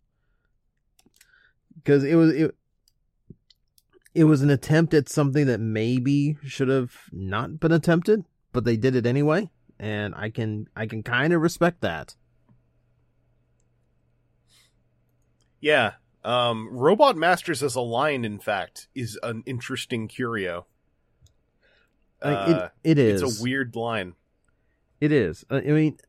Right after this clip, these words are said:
Speaker 1: 'cause it, it's, it was tr-, it was trying to be universe, 'cause there's a ton of, like, just really odd repaints throughout the whole thing, and then just sprinkle in s-, like,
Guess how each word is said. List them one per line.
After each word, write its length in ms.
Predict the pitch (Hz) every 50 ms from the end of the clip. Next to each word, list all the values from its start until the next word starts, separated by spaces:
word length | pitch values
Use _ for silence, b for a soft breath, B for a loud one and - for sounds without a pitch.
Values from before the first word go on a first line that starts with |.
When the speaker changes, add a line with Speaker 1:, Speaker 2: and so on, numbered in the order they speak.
| _ _ _ b b b b b b b b
Speaker 1:
'cause 200 | - 156 147 127 127
it, 200 | - 175 175 - -
it's, 180 | 175 170 -
it 140 | - 147 160
was 180 | 160 156 - -
tr-, 140 | - 170
it 80 | - 165
was 100 | 160 -
trying 220 | - 226 233 -
to 40 | 330 285
be 100 | 262 208
universe, 640 | 180 185 185 160 117 113 104 98 98 - - - - _ _ -
'cause 140 | 143 131
there's 160 | 127 139 127 127
a 60 | 127
ton 280 | - - 170 196 220
of, 120 | 220 190 156 139
like, 160 | 139 127 113
just 180 | 139 131 - -
really 640 | 107 98 95 95 98 120 160 190 190 170 147 143
odd 300 | - 101 120 127 135 127
repaints 800 | 110 104 120 135 127 - - 107 95 92 98 95 - - - - _ _ _
throughout 360 | - - 120 117 110 110 113
the 80 | 113 107
whole 220 | 113 123 123 123
thing, 340 | 123 - 127 107 95 87 - _ _ _ _ _ _ _ -
and 180 | 135 131 127 123
then 300 | 139 139 139 139 135 123
just 220 | 127 123 - -
sprinkle 540 | - - _ - 160 175 175 170 170 156 - -
in 540 | 151 147 135 131 123 120 117 117 113 - - _ _ _ _ -
s-, 380 | - - - - - - - - -
like, 160 | 127 120 117